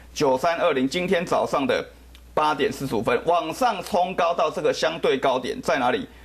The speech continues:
九三四三，哦，就在这个区块。所以今天早上我们跟大家交代非常清楚，早上你的短多冲上去，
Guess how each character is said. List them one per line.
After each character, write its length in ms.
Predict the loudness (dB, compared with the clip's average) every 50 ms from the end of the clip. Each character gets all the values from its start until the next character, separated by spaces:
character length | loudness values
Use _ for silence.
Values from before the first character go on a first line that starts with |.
| -20 -20 -10
九 440 | -4 0 2 2 2 2 0 -2 -4 -8
三 500 | -12 -6 -2 0 2 2 2 0 -4 -8 -12 -18 -20 -18
四 260 | -12 -4 -4 -2 0
三， 200 | 2 0 0 0 0
哦， 140 | -2 -2 0
就 160 | 2 2 2 2
在 160 | 2 0 0
这 240 | 0 2 0 2 2
个 100 | 0 -4
区 320 | -6 -6 -4 0 0 0
块。 220 | 2 2 0 0 2
所 120 | 2 0 0
以 60 | 0 -2 -10 -18 -12 -2
今 140 | 2 2
天 80 | 2 4
早 200 | 2 2 0 2
上 200 | 2 0 0 0
我 40 | 0
们 160 | -2 -2 -4 -2
跟 200 | 2 0 2 2 2
大 80 | 2
家 80 | 0 2
交 180 | 2 0 2
代 160 | 2 2 0 2
非 100 | 2 0
常 140 | 0 0
清 140 | 0 -4 -4
楚， 140 | -4 -4 -8 -2
早 180 | 2 2 2
上 220 | 4 2 0 0 2
你 40 | 0
的 80 | 0
短 220 | 2 2 0 0 2
多 200 | 2 4 4 4 2
冲 200 | 0 -2 -2 0
上 180 | 0 0 -2 0
去， 260 | -2 -2 -4 -4 -4